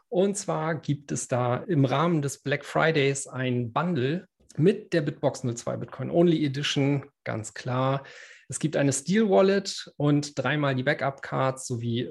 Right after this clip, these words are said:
fünf Temper Evident Bags. Und das Ganze bekommt ihr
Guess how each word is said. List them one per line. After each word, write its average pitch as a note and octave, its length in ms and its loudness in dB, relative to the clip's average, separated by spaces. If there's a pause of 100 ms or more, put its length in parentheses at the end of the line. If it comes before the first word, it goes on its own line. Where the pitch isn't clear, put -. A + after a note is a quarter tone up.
fünf D3 460 -2 (120)
Temper C3+ 460 0
Evident A#2+ 380 -2
Bags. E3+ 440 0 (300)
Und G3 540 2
das C3 160 -2
Ganze C3 320 -2
bekommt B2+ 420 -2
ihr B2+ 340 -2